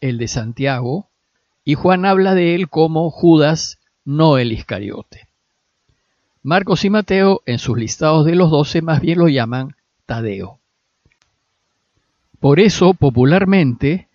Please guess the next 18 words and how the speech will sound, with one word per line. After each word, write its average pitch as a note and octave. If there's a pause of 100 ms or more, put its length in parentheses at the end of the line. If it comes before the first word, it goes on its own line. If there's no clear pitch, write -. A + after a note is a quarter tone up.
(200)
se C#3
le E3+
conoce F3
como C3
Judas G3 (180)
Tadeo. B2+ (1200)
A B2+
su -
intercesión C3+
se F3
le D#3+
atribuyen C#3+
muchos D#3
milagros, D#3 (300)
especialmente F3
en B2
causas D3
difíciles C3